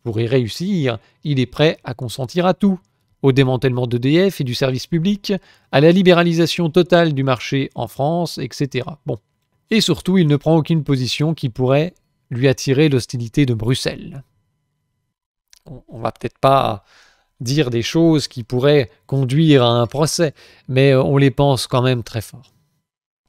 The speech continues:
Est-ce que ce serait pas plus simple de sortir de l'U E ? Ben si, mais si, <laughs> bien sûr que si. Quand on en est à un point pareil, oui, franchement, faut tout bazarder, faut les envoyer se faire foutre.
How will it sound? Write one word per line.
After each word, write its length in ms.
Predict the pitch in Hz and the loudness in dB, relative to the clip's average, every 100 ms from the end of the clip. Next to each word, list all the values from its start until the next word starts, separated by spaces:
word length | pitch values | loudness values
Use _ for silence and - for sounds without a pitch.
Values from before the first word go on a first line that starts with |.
| _ - - | _ -20 -6
Est-ce 120 | 165 | -4
que 120 | - | -2
ce 100 | - | -4
serait 160 | 180 - | -2 0
pas 140 | 165 | 2
plus 160 | 151 160 | 0 -2
simple 240 | - 185 | 0 2
de 80 | 156 | 2
sortir 340 | 143 160 185 165 | 0 0 0 2
de 80 | |
l'U 240 | 160 156 170 | 2 4 4
E ? 140 | 175 | 4
Ben 180 | 170 143 | 4 2
si, 380 | - 190 190 - 147 | 2 -4 -4 -10 -2
mais 100 | 143 | -2
si, 300 | - 170 165 120 | 0 -2 -4 -10
<laughs> 100 | - | -12
bien 220 | 127 131 | -8 -6
sûr 160 | 123 117 | -8 -6
que 100 | 135 | -8
si. 200 | - 170 - - - | -6 -8 -10 -20 -10
Quand 180 | - 143 | -4 0
on 80 | 156 | 2
en 160 | 156 156 | 2 4
est 80 | |
à 80 | 156 | 4
un 180 | 139 139 | 4 2
point 240 | - 151 135 | 0 -2 0
pareil, 380 | 139 135 165 | 0 2 0
oui, 320 | 131 135 123 - _ _ | 0 -2 -4 -10 _ _
franchement, 400 | 127 - 135 - - _ | -10 -6 -6 -8 -18 _
faut 180 | - 135 | -4 -4
tout 120 | 143 | 2
bazarder, 540 | 135 123 123 123 110 | 2 4 0 0 -4
faut 140 | - 113 | -6 -8
les 140 | 113 | -8
envoyer 260 | 113 110 113 | -8 -8 -8
se 80 | - | -8
faire 180 | 120 | -10
foutre. 300 | - 143 - | -8 -10 -12